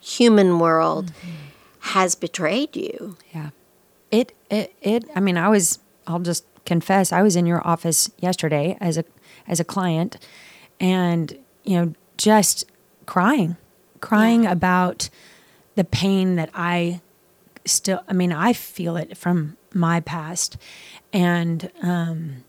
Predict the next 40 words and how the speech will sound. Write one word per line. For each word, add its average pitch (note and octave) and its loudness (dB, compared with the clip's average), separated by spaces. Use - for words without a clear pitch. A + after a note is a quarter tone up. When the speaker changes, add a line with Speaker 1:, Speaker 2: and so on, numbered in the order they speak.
Speaker 1:
Right. F3 -6
Speaker 2:
you G#3+ 6
know, F3+ 2
my D#3+ 0
dad E3 2
cheated. E3+ 2
I've F3 -4
had D3+ -6
people E3+ -4
cheat - -10
on E3+ 0
me. F3 2
And, E3 0
and, F#3+ -2
I G#3 0
mean, F3+ 4
I F#3 2
just, F#3+ 2
I G3+ 4
am, E3+ 4
I G3+ 4
am G#3 6
still F#3 4
dealing F3 2
with E3 -4
the, F3 -2
uh, F3+ -4
like, E3 -2
I G3+ -2
don't E3 -2
trust. F#3 0
I F#3+ -6
have E3 -6
a D3+ -8
hard F#3 -4
time. F#3 -2
Um, D#3+ -4
I'm, F#3 0
if, F3 -4
if - -4